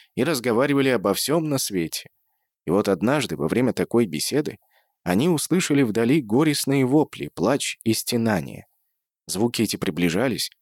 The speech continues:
и через несколько минут мудрец и его сын увидели, что по Нилу на нескольких лодках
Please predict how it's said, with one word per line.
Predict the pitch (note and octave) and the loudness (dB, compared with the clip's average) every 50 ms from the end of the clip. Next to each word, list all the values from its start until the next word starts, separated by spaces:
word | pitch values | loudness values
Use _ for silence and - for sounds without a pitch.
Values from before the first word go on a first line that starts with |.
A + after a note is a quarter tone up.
| _ _ _ - | _ _ _ -8
и | - G2 | -6 -4
через | - A2 G2 G2 F2+ | -2 -2 -2 0 0
несколько | G#2+ A#2 A#2+ - - G#2+ F#2 - F#2+ | 0 0 -2 -2 -4 -6 -2 -2 0
минут | F#2 F2+ F#2+ A2 B2 B2+ _ - | 0 2 2 2 0 0 _ -6
мудрец | F#2 F2+ D2+ - G2 A2 B2 - - F#2 | -6 -4 -2 0 0 0 0 0 -4 -6
и | |
его | D#2+ C#2+ C#2 C#2 | -4 -4 -2 -2
сын | - - G2 A#2 C3+ A#2+ | -2 -2 -2 -2 -2 -2
увидели, | F#2+ D#2+ G2 B2 B2+ C3+ B2+ C3 | -2 -2 -2 -2 -2 -2 -2 -2
что | B2 - - - F#2 | -2 -2 -2 -2 -2
по | - - F#2+ | -2 -2 -2
Нилу | E2+ D#2+ F#2 A#2+ C#3+ C#3+ C#3 B2+ | -2 0 0 0 0 0 0 -2
на | A#2 A2 G#2 G2 | -4 -4 -4 -4
нескольких | F#2+ G2 A#2+ C3 - - - G#2+ - - G2 - - | -2 0 0 -2 -2 -2 -4 -4 -4 -4 -8 -6 -2
лодках | - G2+ C3+ C#3 - - C#3 B2+ - | 0 0 0 0 0 -2 -4 -4 -4